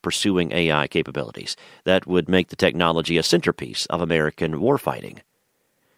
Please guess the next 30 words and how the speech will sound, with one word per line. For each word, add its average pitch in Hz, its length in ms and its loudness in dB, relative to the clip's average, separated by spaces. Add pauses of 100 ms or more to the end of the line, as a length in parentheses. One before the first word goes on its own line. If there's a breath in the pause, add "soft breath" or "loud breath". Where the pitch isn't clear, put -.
(120)
Shanahan 180 480 6
envisions 117 480 6
an 98 100 4
American 92 460 4
military 82 540 0
that - 180 -8
uses 90 480 0
A 98 160 4
I 85 220 4
to 80 100 0
move 82 400 0
much 98 400 2
faster. - 480 -2 (460 soft breath)
Where 98 280 6
once 107 360 4
human 101 320 2
intelligence 98 560 2
analysts 82 600 -2
might 107 300 0
have 113 180 6
stared 107 380 6
at 87 80 4
a 85 60 4
screen 104 400 4
to 85 180 4
identify 98 680 4
and 71 220 -2
track - 280 0
a 85 40 -4
target, 123 380 2